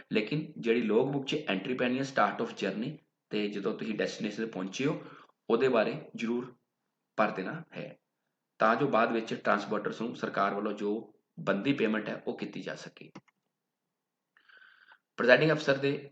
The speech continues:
ਇਖਤਿਆਰ, ਪੋਲਿੰਗ ਸਟੇਸ਼ਨ ਦਾ ਉਹ ਇੰਚਾਰਜ ਹੋਵੇਗਾ ਤੇ ਡਿਊਟੀਆਂ ਦੀ ਵੰਡ ਕਰ ਦੇਣੀ ਉਹਨੇ, ਤੇ ਲੋੜ ਪੈਣ ਤੇ ਪੋਲਿੰਗ ਅਫਸਰ ਨਿਯੁਕਤ ਕਰਨਾ, ਪੋਲਿੰਗ ਏਜੰਟ ਨਿਯੁਕਤ ਕਰਨਾ ਜਾਂ ਰੱਦ ਕਰਨਾ, ਤੇ ਜੇਕਰ ਕੋਈ ਮਿਸਬਿਹੇਵ ਕਰਦਾ ਹੈ, ਤੇ ਉਹਦੇ ਲਈ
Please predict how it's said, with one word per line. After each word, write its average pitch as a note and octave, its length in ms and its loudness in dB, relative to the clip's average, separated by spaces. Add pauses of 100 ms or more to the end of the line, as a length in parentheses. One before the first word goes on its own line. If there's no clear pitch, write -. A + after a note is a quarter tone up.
(180)
ਇਖਤਿਆਰ, - 480 -4 (1000)
ਪੋਲਿੰਗ C3 240 8
ਸਟੇਸ਼ਨ B2+ 280 0
ਦਾ B2+ 60 4
ਉਹ C3 60 2
ਇੰਚਾਰਜ G2+ 380 0
ਹੋਵੇਗਾ B2+ 340 -4 (180)
ਤੇ A#2 80 2
ਡਿਊਟੀਆਂ A#2+ 380 0
ਦੀ B2+ 100 2
ਵੰਡ G2 220 0
ਕਰ G2+ 120 -4
ਦੇਣੀ A2 320 -4
ਉਹਨੇ, C#3 240 -8 (580)
ਤੇ - 80 -4
ਲੋੜ C#3+ 220 8
ਪੈਣ C3 240 2
ਤੇ C#3 120 -2
ਪੋਲਿੰਗ A#2 340 2
ਅਫਸਰ A#2 240 -2
ਨਿਯੁਕਤ G#2+ 280 -4
ਕਰਨਾ, C3 380 -4 (500)
ਪੋਲਿੰਗ A#2 380 4
ਏਜੰਟ G#2+ 280 0
ਨਿਯੁਕਤ G2+ 240 -4
ਕਰਨਾ A#2 240 0
ਜਾਂ A#2 120 0
ਰੱਦ G2 180 0
ਕਰਨਾ, A#2 480 -2 (180)
ਤੇ G#2+ 60 -8
ਜੇਕਰ A#2 340 0
ਕੋਈ C3 220 2
ਮਿਸਬਿਹੇਵ A2 520 -4
ਕਰਦਾ G2 400 -4
ਹੈ, - 240 -6 (360)
ਤੇ - 340 -8
ਉਹਦੇ A2+ 260 2
ਲਈ A#2 320 -4